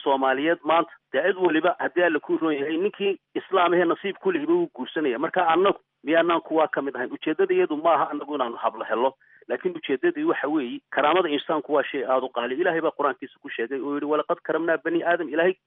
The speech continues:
ibni aadamka wuu karaameeyey, Maxamedow. Marka arrinta muhiimka waxa weeye, karaamadii baanu raadinaynaa iyo sharaftii, oo waxa aanu jecelahay inaanu walaalahayo,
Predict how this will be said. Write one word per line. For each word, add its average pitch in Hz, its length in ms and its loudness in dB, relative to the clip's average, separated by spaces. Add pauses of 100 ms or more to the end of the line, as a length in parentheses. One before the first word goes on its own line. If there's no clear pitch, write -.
(180)
ibni 151 180 0
aadamka 165 340 2
wuu 165 120 2
karaameeyey, 120 400 0
Maxamedow. 143 340 -4 (260)
Marka 180 220 2
arrinta 202 240 2
muhiimka 208 300 0
waxa 170 160 2
weeye, 175 160 4
karaamadii 202 500 2
baanu 185 280 2
raadinaynaa 151 500 2
iyo 170 160 0
sharaftii, - 440 -2 (220)
oo 147 140 4
waxa 175 180 2
aanu 151 300 2
jecelahay 175 320 4
inaanu 156 280 2
walaalahayo, 160 580 2